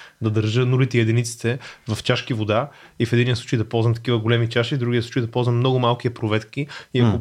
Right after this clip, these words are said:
Speaker 1: плосна с едно топче по масата, нали, в единия случай най-много да изплискам една чашка, в другия случай мога да изплискам половината епроветки и да ги щупя
Speaker 2: М,
Speaker 1: даже.
Speaker 2: м.
Speaker 1: И всъщност, колкото по, а, мощни стават процесорите, колкото по, а, добре, а, работят за нас на Земята,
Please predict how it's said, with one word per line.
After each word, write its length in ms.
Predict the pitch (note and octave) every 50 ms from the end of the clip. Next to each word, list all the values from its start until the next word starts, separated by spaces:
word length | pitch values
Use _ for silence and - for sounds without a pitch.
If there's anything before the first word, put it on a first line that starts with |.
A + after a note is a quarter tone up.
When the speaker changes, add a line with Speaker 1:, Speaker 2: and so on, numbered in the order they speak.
| - -
Speaker 1:
плосна 300 | - C#3 C3+ C3+ - C3+
с 80 | - -
едно 120 | B2 A#2+
топче 320 | A2+ - A#2+ - - - A2+
по 120 | - A#2+
масата, 440 | A2+ A2 A2 - - - - C3 B2
нали, 140 | A#2+ B2 A#2
в 80 | -
единия 200 | A#2+ A#2+ A#2+ A2+
случай 260 | A2+ - A2+ - A#2+
най-много 340 | A2+ A2+ A#2 A#2+ A#2 A2+ A2+
да 80 | G#2+ G#2+
изплискам 460 | G2+ - - - A2 - - A2 G#2
една 140 | G2+ G#2 G2+
чашка, 360 | - A2+ G#2 - - - B2
в 40 | A#2+
другия 240 | A#2 A#2 A2+ G#2+ F#2+
случай 260 | - A#2+ - A#2 A2+
мога 160 | A2 A2 A2
да 60 | G#2 G2+
изплискам 400 | - - - A2 - - A2+ A2
половината 540 | - A#2+ A2 A2 G#2+ G#2+ G2+ - G#2 G2+ -
епроветки 500 | G2+ F2 - A2+ G#2 G#2 G2+ - - -
и 40 | A2+
да 60 | G#2+
ги 100 | G2+ G2+
щупя 200 | - - - B2 A#2
Speaker 2:
М, 80 | A#2 A2
Speaker 1:
даже. 240 | G2 F#2+ A#2 - - - - A2
Speaker 2:
м. 60 | G#2 G#2 G2 G2 G#2
Speaker 1:
И 100 | - A#2
всъщност, 420 | - D3 C#3 - E3+ D3 - - -
колкото 340 | D3 D3 C#3+ C#3+ - E3+
по, 380 | C#3+ - E3 E3 D#3 D3 - - - -
а, 300 | A#2 A#2 A2 G#2+ G#2+ -
мощни 320 | A2 A#2 B2 D3 C#3+ - C#3
стават 300 | - - D3 C3 - -
процесорите, 640 | - - - B2 A2+ - G#2+ G#2 - - B2+ C3 -
колкото 280 | B2+ A#2+ A#2 - - -
по, 300 | - B2+ A#2+ A#2+ A#2 A#2 A2 A2+
а, 180 | A2 G#2+ G#2 G#2
добре, 360 | G2+ G#2 G#2+ A2+ A2+ A2+ A2+ - - - -
а, 40 | A2 G2+ G2+ G2 G2 G2 F#2+ G2 G2+ G2+
работят 320 | G#2 G#2 G#2+ G#2+ - A#2+ G#2
за 100 | A2 G#2
нас 160 | G#2 - -
на 60 | G#2+
Земята, 460 | F#2 G#2+ G#2 G#2 G2+ G2 A2 A#2 E3+